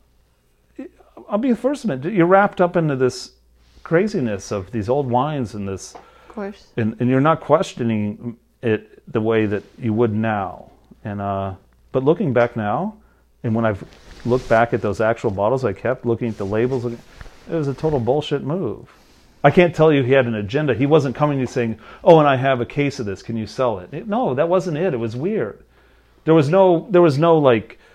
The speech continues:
Speaker 1: ulterior motive at the time. It was,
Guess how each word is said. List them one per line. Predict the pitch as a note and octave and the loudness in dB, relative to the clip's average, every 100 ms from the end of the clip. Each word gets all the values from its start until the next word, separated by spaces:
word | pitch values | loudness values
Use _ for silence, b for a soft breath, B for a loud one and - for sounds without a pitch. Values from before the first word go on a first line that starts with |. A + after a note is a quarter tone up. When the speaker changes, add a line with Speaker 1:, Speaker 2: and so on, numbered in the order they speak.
| b b b b - | b b b b 2
Speaker 1:
ulterior | B2+ - D3 C3+ G#2+ | 2 4 4 4 2
motive | G2+ C#3+ F#3 A#2 | 2 2 4 2
at | G2+ - | 0 -8
the | |
time. | F2+ G2 G2 F#2+ G#2+ A2 _ - - | -10 -8 -6 -8 -12 -14 _ -10 -4
It | |
was, | A2+ A2 G2 - | -2 -4 -8 -18